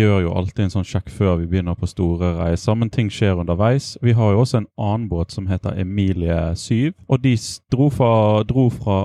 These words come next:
Azorene, og de snudde etter tre dager, for de fant da en løs kordel på en av vantene sine. Så det er viktig å følge med,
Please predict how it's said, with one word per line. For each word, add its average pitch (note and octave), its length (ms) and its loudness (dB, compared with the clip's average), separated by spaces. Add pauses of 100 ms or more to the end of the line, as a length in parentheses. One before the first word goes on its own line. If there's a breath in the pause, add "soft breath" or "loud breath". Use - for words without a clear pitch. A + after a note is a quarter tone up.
Azorene, A2 680 -2
og A#2 140 0
de G2+ 460 2
snudde G#2+ 400 -2
etter G2+ 180 -2
tre G#2+ 300 0
dager, A2 420 0
for C3 140 -4
de A2+ 180 0
fant - 460 -4
da G#2 180 4
en F#2 160 -2
løs F#2 240 2
kordel F2 560 -2
på E2+ 160 -2 (220)
en E2+ 180 -2
av D#2 100 -4
vantene E2 460 -6
sine. E2 380 -8 (160)
Så B2 120 0
det A2+ 120 2
er A2+ 100 2
viktig - 300 2
å G#2 100 -2
følge F2+ 220 2
med, A2+ 400 0